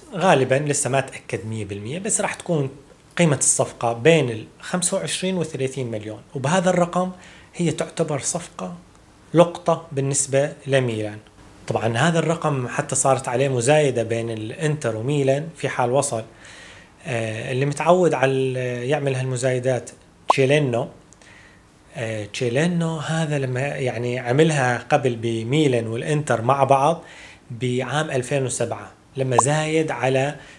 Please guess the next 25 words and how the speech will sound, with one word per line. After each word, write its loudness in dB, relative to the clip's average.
الهندوراسي، 0
آه، -4
ديفيد 4
سو-، 4
آه، 0
سوازو. 0
طبعا 0
هذا 6
الكلام 4
قديم 0
لما -4
كان، -2
آه، -2
رئيس، 0
آه، 0
نادي 0
كالياري. 2
نجي 4
على -2
الجزء -2
الأهم 0
بالفيديو، 0
بما 4
أنه 0
تونالي -2